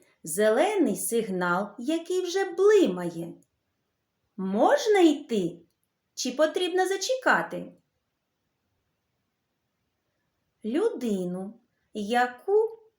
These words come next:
яка водить транспорт, називають водієм чи пасажиром?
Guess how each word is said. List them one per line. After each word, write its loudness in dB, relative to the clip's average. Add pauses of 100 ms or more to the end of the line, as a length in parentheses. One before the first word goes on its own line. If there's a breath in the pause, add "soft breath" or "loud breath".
(240)
яка 0
водить -4
транспорт, -2
називають -4 (140)
водієм -2 (580)
чи -8
пасажиром? 0